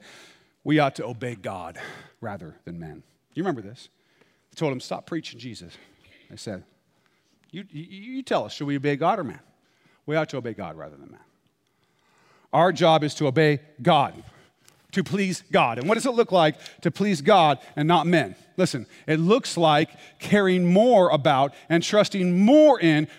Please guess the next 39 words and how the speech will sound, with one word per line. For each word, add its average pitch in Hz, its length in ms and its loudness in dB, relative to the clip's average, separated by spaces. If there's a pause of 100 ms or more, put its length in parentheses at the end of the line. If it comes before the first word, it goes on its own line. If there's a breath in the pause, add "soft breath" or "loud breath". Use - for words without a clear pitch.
what 165 180 2
God 190 300 6
has 165 180 2
said 185 200 2
about 147 380 0
you 160 100 -2
and 151 220 -2
done 185 240 4
for - 140 -4
you 127 240 -4 (180 loud breath)
than 156 140 0
about 151 220 2
what 147 140 -6
others 147 360 -2
have 120 100 -10
said 110 240 -10
or 101 80 -14
done. 78 200 -18 (1400)
It's - 140 -16
not 294 160 2
that 190 180 2
complicated. 151 640 -6 (840 soft breath)
Looking 226 520 -2 (140)
to 185 160 -2
others 196 420 0 (160 soft breath)
for 185 160 0
approval 165 640 -4 (100)
or 156 120 0
value 175 360 2
instead 165 220 -2
of 160 80 -6
to 165 100 -4
God 160 380 2
for 151 120 -8
both 135 560 -4 (520)
is 117 100 -16
a 117 40 -16
trust - 500 -14
issue. 101 340 -16